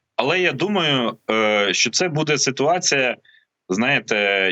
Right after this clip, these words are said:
яку ми побачимо наступного тижня чи за тиждень у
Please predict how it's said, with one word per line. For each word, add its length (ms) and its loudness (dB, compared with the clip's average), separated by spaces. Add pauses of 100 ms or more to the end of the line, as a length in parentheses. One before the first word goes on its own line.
яку 280 -2
ми 180 0
побачимо 580 -2
наступного 540 -2
тижня 340 0
чи 140 0
за 140 -2
тиждень 460 -2 (560)
у 1400 0